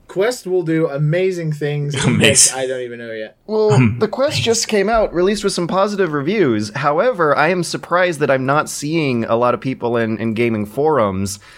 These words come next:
Speaker 3: like on, uh, Slash Our Games and Reset Era, talking about it that much. That's
Speaker 1: Ah,
Speaker 3: weird.
Speaker 1: but
Speaker 3: That's not what I expected.
Speaker 1: But I have seen a lot of developers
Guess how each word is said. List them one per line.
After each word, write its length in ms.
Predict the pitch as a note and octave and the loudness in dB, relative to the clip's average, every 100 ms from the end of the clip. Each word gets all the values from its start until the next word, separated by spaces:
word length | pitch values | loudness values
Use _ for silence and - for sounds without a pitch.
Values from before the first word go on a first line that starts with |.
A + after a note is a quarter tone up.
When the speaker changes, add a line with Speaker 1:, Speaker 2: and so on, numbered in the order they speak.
| - - | -20 -4
Speaker 3:
like 180 | A2+ A2 | -2 0
on, 220 | A2+ A2 | 2 4
uh, 220 | G#2+ G2+ | 4 4
Slash 380 | G2+ A#2+ A#2+ B2 | 2 0 0 2
Our 120 | B2 | 0
Games 320 | A2 A#2+ A#2+ A2 | 0 0 0 -2
and 100 | G#2+ | -2
Reset 340 | C3 C#3+ A2+ | -4 -2 0
Era, 240 | G#2 G#2 F#2+ | 2 2 0
talking 400 | A#2+ C#3 C#3 G2+ | 0 -2 0 -2
about 260 | F2+ F2+ | 0 0
it 120 | F#2 | 0
that 200 | F#2+ F#2 | 0 -2
much. 240 | G2 F#2+ F2+ | 0 -2 -2
That's 200 | - E3 | 0 2
Speaker 1:
Ah, 160 | D#3 G#2 | 2 2
Speaker 3:
weird. 300 | G#2 G2+ G2 | 2 2 2
Speaker 1:
but 60 | |
Speaker 3:
That's 160 | - D3+ | 2 2
not 160 | C#3+ B2 | 0 2
what 80 | |
I 60 | A#2+ | 2
expected. 880 | G2 - - C#3 C3 - E2+ - - - - - | 0 -6 -2 0 0 -2 -8 -8 -10 -14 -20 -6
Speaker 1:
But 180 | D#3 D3+ C#3+ | -2 -2 -2
I 200 | D3+ E3 | -2 0
have 180 | E3 D3 | 0 -2
seen 520 | D3+ C#3+ C3+ B2+ B2+ | -2 -2 -2 -6 -10
a 180 | B2 A#2+ | -12 -8
lot 540 | A#2+ B2+ C3 C#3 D3 D3 | -4 -2 0 2 2 2
of 200 | C#3+ C#3+ | 0 0
developers 1080 | C#3+ D3 D#3+ D3 - B2 A#2 A#2 A#2 - | -2 0 2 0 0 -4 -4 -6 -10 -18